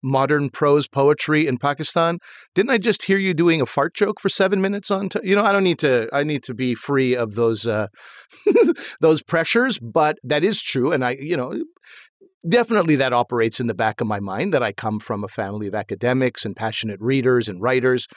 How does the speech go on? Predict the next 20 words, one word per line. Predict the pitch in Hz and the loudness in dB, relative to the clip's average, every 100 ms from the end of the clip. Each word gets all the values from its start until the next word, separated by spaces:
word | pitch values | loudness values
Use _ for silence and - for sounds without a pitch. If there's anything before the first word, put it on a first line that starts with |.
| - - - - _ _ | -20 -20 -20 -20 _ _
And | 170 190 | -4 -2
so, | - 220 214 214 - - | 2 4 4 2 -4 -2
uh, | 190 | 0
Trent's, | 160 - 196 226 - - - | 0 2 2 2 -4 -6 -2
uh, | 165 151 143 151 147 - 160 | 2 4 4 2 -4 -8 -4
not, | 160 254 | 0 2
not | 285 302 202 | 2 0 -2
his | 196 160 151 | -2 0 0
win, | 131 123 247 226 214 | 0 2 2 2 0
just | 151 196 - | 0 0 0
his | 185 | -4
presence | - - 165 180 139 | -2 0 0 0 -2
on | 139 123 | -2 -2
Canada | 139 139 135 | 0 0 2
Reads | 135 139 107 | 2 0 -2
lit | 123 - | -4 -4
something | - 156 139 127 | -4 -4 -2 -2
in | 175 | 0
me | 131 120 | 0 0
and, | 117 123 | -2 -4